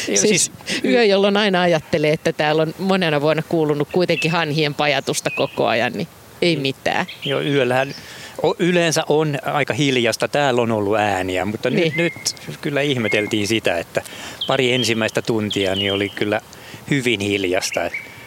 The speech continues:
Speaker 2: Kunnes
Speaker 1: Ihan silloin tällöin kuulu, kuulu tunrahanhien ääniä tuolla. Kuultiin, että jossain on ehkä joku pieni parvi hanhia ja kaulushaikara silloin tällöin tuolta kauempaa puhalteli. Pi-, hyvin pitkään oli ainoastaan nämä, ennen kuin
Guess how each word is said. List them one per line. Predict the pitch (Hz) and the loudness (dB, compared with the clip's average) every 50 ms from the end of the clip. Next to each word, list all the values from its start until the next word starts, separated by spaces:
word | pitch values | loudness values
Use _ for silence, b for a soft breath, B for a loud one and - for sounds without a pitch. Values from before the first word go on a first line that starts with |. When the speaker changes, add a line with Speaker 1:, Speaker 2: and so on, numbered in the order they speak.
| - | -2
Speaker 2:
Kunnes | - 226 220 160 165 | 0 2 2 2 2
Speaker 1:
Ihan | 165 170 156 | 2 2 2
silloin | - 156 151 143 135 123 117 110 | 2 2 2 2 2 2 0 2
tällöin | 131 120 117 110 107 107 95 | 0 0 2 2 0 0 0
kuulu, | - 127 117 110 104 101 98 - - - - - - - | 0 0 0 2 2 0 0 -2 -6 -14 -20 -12 -6 -2
kuulu | 143 131 123 120 | 0 0 0 0
tunrahanhien | 113 127 127 120 113 113 113 107 113 110 110 104 110 110 110 107 | 0 0 0 0 0 0 0 0 0 0 0 0 0 0 2 2
ääniä | 104 107 110 107 104 107 107 101 101 | 0 0 0 0 0 0 0 0 0
tuolla. | - - 110 101 101 104 | 0 -2 -2 -2 -2 -2
Kuultiin, | - - 151 131 123 110 113 110 110 | -2 -2 0 0 0 0 0 -2 -2
että | 110 - - | -2 -2 -2
jossain | 113 120 131 127 - - - 113 107 117 | 0 0 0 0 0 0 0 0 0 0
on | 120 117 113 113 110 B B B B B B B B B B | 0 0 0 -2 -4 B B B B B B B B B B
ehkä | - 92 - - - 127 | -4 -2 -2 0 0 0
joku | 127 131 - - 131 | 0 0 0 0 -2
pieni | - 147 135 131 127 127 - | 0 2 2 2 2 0 0
parvi | - 120 117 117 110 117 | 0 0 0 2 0 0
hanhia | 101 135 120 117 110 104 98 95 95 92 95 90 | 0 0 0 0 0 0 0 0 0 0 0 0
ja | 90 87 - - B B B B B B B B B B B - | 0 -2 -4 -6 B B B B B B B B B B B 0
kaulushaikara | 123 123 123 117 110 110 - - 131 131 127 120 107 - 110 104 110 107 98 - - - - - - - - - | 2 2 2 2 2 0 0 0 2 2 2 2 2 0 0 2 2 0 0 -4 -10 -20 -20 -20 -20 -20 -14 -6
silloin | - - 127 120 120 113 107 104 | -4 -2 0 2 2 2 2 2
tällöin | 113 110 110 107 104 | 0 0 0 0 0
tuolta | 123 113 104 - | 0 0 0 0
kauempaa | - 113 107 104 101 101 98 98 - 104 98 95 - | 0 0 0 2 2 0 0 0 0 0 0 0 0
puhalteli. | 107 98 101 101 92 92 87 - 95 92 95 92 - - - - - B B B B B B B - - - - - - - - - - - - | -2 0 2 2 0 0 0 -2 -2 -2 -2 -4 -6 -8 -10 -10 -10 B B B B B B B -20 -14 -10 -8 -8 -8 -8 -10 -10 -12 -10 -4
Pi-, | - 165 135 143 | -2 -2 0 2
hyvin | 165 165 156 131 | 2 2 2 2
pitkään | - 147 131 - - 131 113 117 | 2 0 -2 0 0 -2 0 0
oli | 117 113 117 | 2 2 2
ainoastaan | 113 113 110 107 107 101 - - - 107 107 110 | 2 2 2 2 0 0 0 0 0 0 0 2
nämä, | 110 110 107 101 92 87 | 2 0 0 0 0 0
ennen | 92 92 95 95 92 | 0 -2 -2 -2 -4
kuin | - 107 - | -4 -6 -8